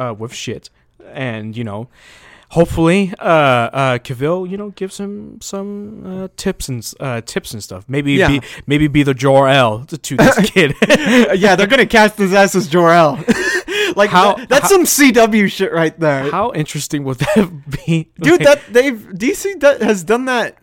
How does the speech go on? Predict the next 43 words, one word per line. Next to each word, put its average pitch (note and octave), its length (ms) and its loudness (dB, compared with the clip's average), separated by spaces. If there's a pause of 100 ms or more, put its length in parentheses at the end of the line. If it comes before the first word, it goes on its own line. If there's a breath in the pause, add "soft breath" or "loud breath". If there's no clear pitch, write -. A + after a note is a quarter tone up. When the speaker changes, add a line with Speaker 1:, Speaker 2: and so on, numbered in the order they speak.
(120)
Speaker 2:
like, E3+ 280 -2
forever. F#3 500 2
They, F3 180 -2
they, F3+ 120 -4
they F3 240 0
did F3+ 240 0
that F#3+ 160 0
type F#3 200 0
of E3 60 -6
stuff F#3 260 -2
on G3+ 140 -4
Smallville. G3+ 720 -2 (280 loud breath)
They F3+ 140 4
did E3 280 2
that E3+ 300 2
on, D3+ 280 0
uh, C3+ 420 -2
Speaker 1:
Yeah. B2+ 180 -6
Speaker 2:
on D3 300 0
the, C#3 240 -4
on C#3+ 180 -4
the C3+ 80 -8
Flash G3 520 0
and D3 80 -6
Arrow G#3 380 2
and G#3+ 80 -2
all G#3+ 140 0
those G#3+ 180 0
shows. A3 320 -4
Like, F3+ 180 -4 (300 loud breath)
uh, D3 240 2
I'm E3+ 120 2
watch-, G3+ 260 2
rewatching F#3+ 540 0
The C#3+ 80 -4
Flash, D#3+ 440 -6
the C3 80 -12
first D3+ 280 -4
season, F#3+ 360 -8 (520 loud breath)
and, C#3+ 380 -4
um, B2 400 -6 (100)
they C3+ 160 -6
had C#3+ 460 -4